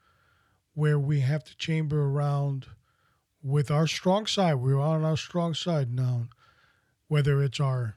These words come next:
tactical belt that we're gonna chamber around from or from the back of our heel.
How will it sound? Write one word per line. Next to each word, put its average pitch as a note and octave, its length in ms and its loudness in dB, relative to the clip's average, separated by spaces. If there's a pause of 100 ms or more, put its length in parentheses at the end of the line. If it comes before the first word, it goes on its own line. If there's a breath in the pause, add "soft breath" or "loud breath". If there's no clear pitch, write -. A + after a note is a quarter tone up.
(120)
tactical D#3 580 -2
belt D#3+ 500 -2
that C#3+ 160 -6
we're C#3+ 140 -8
gonna C#3+ 300 -6
chamber D3 500 -4
around C#3+ 480 -4
from D3 420 -4 (560 soft breath)
or D3+ 520 0
from C#3+ 360 -6
the C3+ 100 -2
back C#3+ 400 -4
of B2 100 -4
our B2+ 200 -2
heel. D#3 580 -4